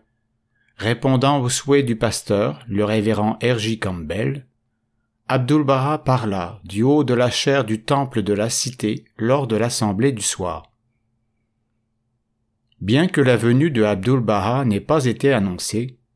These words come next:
l'église était pleine à craquer. Peu oublieront l'image de cette figure vénérable, vêtue de son habit oriental, montant les marches de la chaire pour la première allocution de sa vie lors d'une réunion publique.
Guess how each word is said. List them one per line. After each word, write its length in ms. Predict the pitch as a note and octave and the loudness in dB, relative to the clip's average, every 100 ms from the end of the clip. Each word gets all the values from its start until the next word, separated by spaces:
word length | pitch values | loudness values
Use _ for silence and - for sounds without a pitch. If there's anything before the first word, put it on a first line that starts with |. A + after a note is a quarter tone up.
| _ | _
l'église 520 | G2+ A#2 A#2 C#3 E3+ B2+ | 0 2 4 2 2 0
était 220 | B2 A2 | 0 -2
pleine 320 | - D3 B2+ | 0 2 2
à 80 | F#2 | -2
craquer. 500 | - G#2+ - D2 - _ _ _ _ _ _ _ _ - | -6 -8 -6 -10 -12 _ _ _ _ _ _ _ _ 0
Peu 320 | D#3 E3 - | 2 4 0
oublieront 580 | B2+ A#2+ B2 A#2 C3 D3 | -2 2 2 2 0 0
l'image 600 | A#2+ A#2+ C3 C#3 C#3+ C3+ | 2 2 2 2 0 -2
de 120 | G#2+ | -2
cette 240 | G#2+ A2+ - | -2 -2 -4
figure 420 | C3+ A#2 A#2+ G#2 | -4 -2 0 0
vénérable, 800 | F#2+ C3+ A#2 F#2 F#2+ G2+ G#2 - _ _ _ - | 2 2 2 -2 -4 -4 -8 -12 _ _ _ -10
vêtue 480 | G2 B2+ C3 D#3 C#3+ | 0 2 2 -2 0
de 140 | A#2+ | 0
son 240 | - A2 | 2 2
habit 320 | A2+ A2+ D3 C#3 | 2 2 2 4
oriental, 760 | A2 G#2+ G2 G2 F2+ F#2 A2 _ _ _ _ _ - | 2 0 -2 -4 -4 -6 -10 _ _ _ _ _ 0
montant 540 | A2 C#3+ C#3+ D3 D3 | 2 2 2 2 4
les 160 | C3+ B2+ | 4 4
marches 440 | B2 B2 B2+ - | 4 2 -2 -4
de 140 | G2+ | 0
la 160 | G#2+ G#2 | 2 2
chaire 460 | - B2+ B2 A2+ - | 0 0 0 -2 -4
pour 160 | A2 | -2
la 100 | G2+ | -2
première 560 | F#2 - C#3+ C#3+ C#3+ C3 | -2 -2 0 2 2 2
allocution 640 | B2 A#2 - G#2 - C#3 | 2 0 -2 -2 -2 0
de 100 | A#2 | 0
sa 220 | - A#2 | 0 0
vie 220 | F#2+ G#2 A2+ _ _ _ - | 0 -4 -8 _ _ _ -2
lors 260 | A2 B2+ | 2 4
d'une 180 | A#2+ A2+ | 4 2
réunion 440 | G#2 B2+ A#2 A2 A#2+ | 4 4 4 4 2
publique. 540 | A2+ F#2 F#2 - - | -2 -2 -4 -8 -16